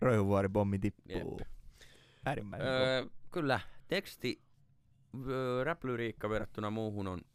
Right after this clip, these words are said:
Speaker 2: se voi olla, tai voi olla, eihän se aina ole, Herra Jumala.
Speaker 1: Herra Jumala.
Speaker 2: Se ei todellakaan aina ole, mutta se voi olla paljon rikkaampaa, parempaa. Siinä mielessä,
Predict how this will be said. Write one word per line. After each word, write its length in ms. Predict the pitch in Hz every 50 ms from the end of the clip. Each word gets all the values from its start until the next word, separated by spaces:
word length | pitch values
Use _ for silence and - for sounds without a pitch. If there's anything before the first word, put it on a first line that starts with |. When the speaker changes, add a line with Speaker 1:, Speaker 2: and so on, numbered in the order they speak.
| _ - -
Speaker 2:
se 140 | - 110
voi 200 | 110 107 95 95
olla, 180 | 95 98 113 120 - -
tai 200 | - 92 92 87
voi 220 | 87 117 139 160 - -
olla, 200 | 95 92 - -
eihän 160 | 147 160 151
se 60 | 175
aina 260 | - - - 80 -
ole, 80 | - - - - -
Herra 160 | 98 98 98 90
Jumala. 360 | 80 76 - - - - - - - - - _ -
Speaker 1:
Herra 160 | 139 135 120 - -
Jumala. 340 | 185 170 131 117 113 110 - - - - - 151 -
Speaker 2:
Se 60 | -
ei 80 | 104 -
todellakaan 440 | 135 131 123 110 104 - 104 110
aina 240 | 131 127 113 101 92
ole, 80 | 92 87
mutta 260 | - - - 95 92 - - _ - -
se 140 | - 95 98
voi 220 | 110 113 101 98
olla 260 | 87 69 58 55 52 - - - - - - - - - - - -
paljon 380 | 101 101 98 90 85 76 - - -
rikkaampaa, 600 | 98 104 110 - - 151 143 139 135 - 143 131 - - - -
parempaa. 520 | - 117 113 113 110 107 - 110 104 104 - - - _ - - _ _ _ _ _ _ _ _ _ - _ _ - _ _ _ _ _ _ _ _ _ _ _ _ _ _ _ _ - -
Siinä 300 | - - 113 104 98 95
mielessä, 540 | 95 95 92 90 85 78 - - - 87